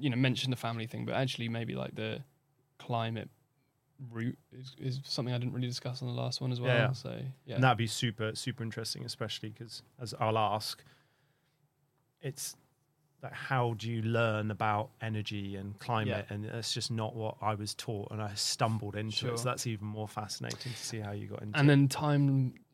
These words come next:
Speaker 1: length, like, lengthwise, what do you target?
Speaker 2: We'll go for, like,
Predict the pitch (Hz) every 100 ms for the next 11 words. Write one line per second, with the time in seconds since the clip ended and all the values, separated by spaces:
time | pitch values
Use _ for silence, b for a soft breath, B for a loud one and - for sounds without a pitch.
0 | - 123 110 - 110 131 123 110 - 120
1 | 117 117 113 123 - 120 120 131 120 127
2 | 120 131 151 - - 196 190 185 - 143
3 | 139